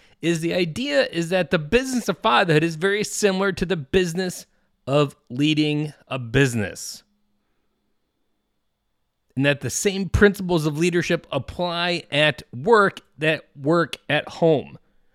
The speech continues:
And we often think there's these two people that need to show up, but in reality, it's the same. When we look at leadership, I want you to think about this idea that leadership has been talked about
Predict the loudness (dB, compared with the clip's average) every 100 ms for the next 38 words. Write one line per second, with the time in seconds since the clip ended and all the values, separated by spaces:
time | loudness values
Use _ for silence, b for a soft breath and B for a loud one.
0 | -10 -4 -2 -2 -2 -2 0 0 2 2
1 | 0 -4 -2 -2 2 4 4 4 2 -4
2 | -6 -6 -4 -2 -2 -2 -4 B B B
3 | -4 0 2 4 4 2 0 -4 -8 -10
4 | -8 -6 -6 -4 -4 -4 -12 -20 -20 _
5 | _ _ _ _ _ _ _ _ _ _
6 | _ _ _ _ _ _ _ _ _ _
7 | _ _ _ _ _ _ _ 0 2 4
8 | 6 6 4 0 4 4 4 0 -2 -8
9 | -12 _ _ -4 2 2 2 -2 -4 -2
10 | -2 -2 -2 -2 -4 -10 _ -6 -2 -2
11 | 0 2 2 2 -2 _ _ _ _ 2
12 | 2 4 0 2 2 2 4 2 4 0
13 | 0 -2 -2 2 2 4 2 -2